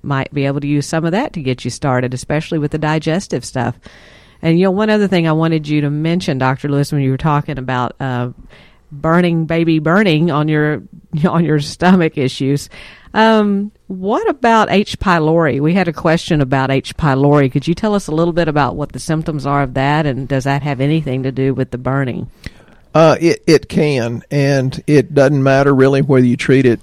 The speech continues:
Speaker 2: naturally or medically. It has a tendency to come back if you don't get to the underlying problem, which is lack of, you know, good digestive enzymes and probiotics. H. pylori, usually they'll just talk about burning. And the real tip-off is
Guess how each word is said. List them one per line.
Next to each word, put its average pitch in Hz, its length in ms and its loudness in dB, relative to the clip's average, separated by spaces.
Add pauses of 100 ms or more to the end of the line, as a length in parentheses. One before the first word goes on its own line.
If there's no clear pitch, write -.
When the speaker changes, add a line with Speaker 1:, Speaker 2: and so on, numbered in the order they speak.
Speaker 2:
naturally 131 640 0
or 120 80 4
medically. 120 720 0
It 110 100 0
has 123 240 -4
a 117 80 -2
tendency 120 500 -2
to 110 100 -4
come 113 260 -4
back 117 340 -2
if 123 140 -6
you 127 60 0
don't 110 180 -2
get 110 240 -2
to - 140 -6
the 120 120 -2
underlying 113 640 -2 (880)
problem, 117 580 0
which 120 220 -2
is 117 160 -2
lack 110 280 -2
of, - 300 -4 (220)
you 120 140 -6
know, 101 280 -6
good 113 260 0
digestive 110 540 -4
enzymes 110 560 -4
and 127 320 -2
probiotics. 117 720 -2
H. 190 200 -4
pylori, 120 500 0
usually 120 340 -2
they'll 113 180 0
just - 220 -6
talk 123 220 -2
about 120 260 -4
burning. 131 320 0 (640)
And 151 200 4
the 151 80 6
real 262 220 0
tip-off 135 600 0
is 131 340 2